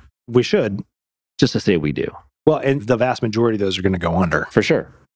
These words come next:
Speaker 2: Someone's gonna win. And, oh, and they're buying them. As soon as someone's got something good,
Speaker 1: Yeah, oh, yeah.
Speaker 2: Microsoft will buy that shit or
Speaker 1: For sure.
Speaker 2: whoever.
Speaker 1: Yeah.
Speaker 2: Apple.
Speaker 1: Yeah.
Speaker 2: Yeah. N F L.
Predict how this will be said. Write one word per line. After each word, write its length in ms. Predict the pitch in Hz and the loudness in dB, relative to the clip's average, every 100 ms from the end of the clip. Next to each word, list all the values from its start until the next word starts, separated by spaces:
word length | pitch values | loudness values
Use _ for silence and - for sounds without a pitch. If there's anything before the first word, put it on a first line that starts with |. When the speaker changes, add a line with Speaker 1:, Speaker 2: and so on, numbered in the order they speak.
| _ - | _ -2
Speaker 2:
Someone's 300 | 92 90 82 | 0 2 2
gonna 160 | 95 | 0
win. 380 | 85 80 78 76 | 0 0 0 0
And, 180 | 76 69 - _ _ | -2 -6 -12 _ _
oh, 100 | 135 | 0
and 80 | 143 | 2
they're 100 | 156 | 0
buying 360 | 101 123 123 | 0 0 -2
them. 100 | 76 | -4
As 100 | 73 | -10
soon 180 | - 135 | 0 2
as 100 | 117 | 2
someone's 440 | - 101 85 78 - | 0 0 -2 -6 -2
got 180 | 90 - | 0 0
something 220 | 101 69 | -4 0
good, 320 | 87 101 120 _ | 2 2 -2 _
Speaker 1:
Yeah, 160 | 175 113 | 2 2
oh, 80 | 107 | 2
yeah. 120 | 113 | 2
Speaker 2:
Microsoft 420 | 104 95 82 78 | 2 0 -2 -4
will 80 | 80 | -4
buy 180 | 71 67 | -4 -4
that 160 | 65 | -6
shit 220 | - 60 - | -6 -2 0
or 100 | 67 | 2
Speaker 1:
For 60 | |
sure. 160 | 87 73 | 4 4
Speaker 2:
whoever. 300 | 71 53 - _ _ _ - | 2 -2 -6 _ _ _ 0
Speaker 1:
Yeah. 160 | 76 | 0
Speaker 2:
Apple. 360 | 71 - - - - _ _ _ _ _ | 0 -2 -4 -8 -12 _ _ _ _ _
Speaker 1:
Yeah. 180 | - - | 0 0
Speaker 2:
Yeah. 280 | - 60 - - - _ _ _ _ _ _ - | 0 0 -2 -6 -16 _ _ _ _ _ _ -2
N 100 | 87 | 0
F 140 | 76 | 2
L. 320 | 69 65 - | 0 -2 -8